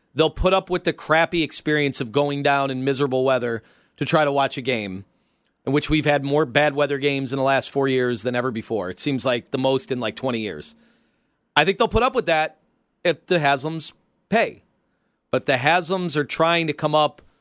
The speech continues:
with a big package that includes funding from all sorts of different directions or bonding issues, I think you better have those hearings public, out in front,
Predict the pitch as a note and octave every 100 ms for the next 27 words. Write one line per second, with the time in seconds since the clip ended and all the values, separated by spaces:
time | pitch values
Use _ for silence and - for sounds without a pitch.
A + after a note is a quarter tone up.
0 | _ _ _ - C3+ D3 C#3 C#3 C3+ G#2+
1 | D3+ D#3 D3+ C3 - _ _ - D#3 E3
2 | - B2 A2+ - C#3 C3+ - D3 C3+ -
3 | - D#3+ D3+ D3 D3 C#3+ C#3+ D3+ - D3
4 | C#3 C#3+ C#3 C3+ D3 C#3 D3 C#3+ C#3 A#2
5 | F2+ D3 D#3+ D#3 D3+ D3 C3+ D3 C#3+ C3
6 | - _ _ _ _ _ _ _ _ C3+
7 | F3 F#3 F#3 F3 D3 E3+ F#3+ F#3+ F3 F3+
8 | F3 E3+ D#3 - - - _ _ _ _
9 | C3+ E3+ D#3+ D3 C#3 - D#3 E3+ E3+ F3
10 | - _ _ _ _ _ _ C#3 E3 -
11 | E3 D#3 - D3+ D#3